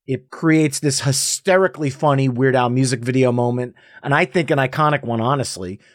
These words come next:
But the song, again, rooted in a little bit of controversy, which shows that not everything was a smooth ride for Weird Al, but he always had the best intentions.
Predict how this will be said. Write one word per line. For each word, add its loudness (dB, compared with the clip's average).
But -2
the -4
song, 0
again, 0
rooted 2
in 2
a 2
little 4
bit 2
of -2
controversy, 0
which 2
shows 2
that 2
not 0
everything 2
was 4
a -2
smooth 2
ride 0
for -2
Weird 4
Al, 2
but -2
he -4
always 2
had 0
the -4
best 0
intentions. -4